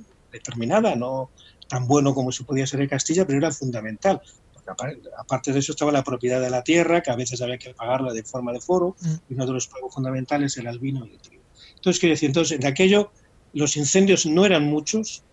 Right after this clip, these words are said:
Speaker 1: no eran muchos, ¿eh? Porque llevaban a la ruina a la gente. Cuando la, esto se despuebla, se empiezan a abandonar las primeras fincas, las más altas, las que están más cerca de,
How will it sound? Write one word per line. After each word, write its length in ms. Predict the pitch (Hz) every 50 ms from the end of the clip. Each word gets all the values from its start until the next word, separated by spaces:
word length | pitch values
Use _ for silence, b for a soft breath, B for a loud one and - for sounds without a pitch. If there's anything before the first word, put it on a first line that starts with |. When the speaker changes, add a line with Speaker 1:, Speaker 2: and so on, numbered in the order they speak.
| _
Speaker 1:
no 100 | 139 156
eran 180 | 185 185 156 135
muchos, 480 | 135 139 143 143 - 185 180 - - - _ _ _ _ _ _ -
¿eh? 180 | 165 175 196 - _ -
Porque 540 | 147 131 117 - - 120 113 113 107 104 104
llevaban 360 | 110 117 120 131 135 135 139
a 80 | 135
la 80 | 127 127
ruina 180 | 135 135 135 135
a 40 | 131
la 60 | 110
gente. 360 | - - - - - - - _ _ _
Cuando 240 | - 139 139 135 139
la, 140 | 131 135 139
esto 300 | - 151 156 156 - 156
se 120 | - 175
despuebla, 600 | 165 170 170 - - 202 190 190 175 180 196 226 - _ _ _ _ _ _ _ _ _ _ _ -
se 160 | - - -
empiezan 340 | 110 113 151 151 143 156 151
a 40 | 151
abandonar 480 | 151 156 156 156 156 160 170 165 143
las 180 | 131 120 117 -
primeras 380 | - 127 127 139 143 147 143
fincas, 340 | - 165 165 165 165 147 123
las 180 | 113 117 117 113
más 220 | 131 135 131 -
altas, 400 | 151 156 151 147 139 131 139 - 139
las 120 | 120 -
que 60 | - 139
están 240 | - - 143 135
más 160 | 135 135 123 -
cerca 320 | 143 131 131 - 139 127
de, 220 | 127 131 123 120